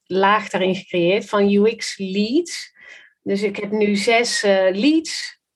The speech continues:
Eh, en die zijn allemaal verantwoordelijk voor hun eigen, zoals wij dat dan noemen, design circle.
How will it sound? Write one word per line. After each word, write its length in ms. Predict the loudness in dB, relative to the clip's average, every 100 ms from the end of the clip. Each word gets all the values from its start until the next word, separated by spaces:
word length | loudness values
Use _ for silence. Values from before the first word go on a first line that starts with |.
| _
Eh, 400 | -6 -2 0 0
en 100 | -2
die 100 | -4
zijn 200 | -4 -2
allemaal 420 | 0 2 2 0 0
verantwoordelijk 540 | -6 -4 -2 0 -2
voor 160 | -4 -2
hun 120 | 0
eigen, 500 | 0 0 0 0 0
zoals 180 | -4 -4
wij 100 | -4
dat 120 | -2
dan 160 | 0 0
noemen, 340 | 2 0 0
design 480 | -2 0 2 2 0
circle. 720 | -2 0 0 2 -2 -2